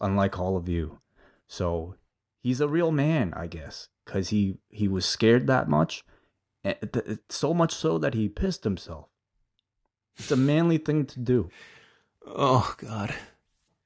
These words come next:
Speaker 2: He said that Gable and Rude will experience that feeling tonight. And A O P piped in, "Laugh now, cry later."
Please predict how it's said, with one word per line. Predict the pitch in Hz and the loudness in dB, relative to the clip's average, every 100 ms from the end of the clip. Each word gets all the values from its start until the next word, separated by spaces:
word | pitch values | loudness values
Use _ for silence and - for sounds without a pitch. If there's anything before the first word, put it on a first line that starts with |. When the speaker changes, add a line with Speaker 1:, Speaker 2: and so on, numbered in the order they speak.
| _ _ _ _ _ | _ _ _ _ _
Speaker 2:
He | - | -6
said | 127 127 | 0 2
that | 117 95 | 2 2
Gable | 135 131 123 | 2 2 4
and | 123 117 | 4 4
Rude | 107 | 4
will | 104 101 | 4 2
experience | - - 113 104 101 | 2 0 2 2 2
that | 104 98 | 0 -2
feeling | - 101 92 90 | 0 0 2 0
tonight. | 90 87 - _ - - _ _ _ _ _ _ | -2 -2 -4 _ -20 -20 _ _ _ _ _ _
And | 92 92 87 - | -4 -4 -4 -2
A | 110 113 | 0 2
O | 113 | 2
P | - 101 95 90 - _ _ _ _ _ _ | 0 2 2 0 -4 _ _ _ _ _ _
piped | - 101 95 98 | -2 -2 -2 -2
in, | 87 87 - _ _ _ _ _ _ _ _ _ | -2 -4 -8 _ _ _ _ _ _ _ _ _
"Laugh | 110 110 117 - | -4 0 0 0
now, | 113 107 95 90 - _ _ _ _ _ _ _ - | 0 2 2 0 -2 _ _ _ _ _ _ _ -8
cry | 127 113 107 | -2 0 2
later." | 101 95 87 82 | 2 2 2 -2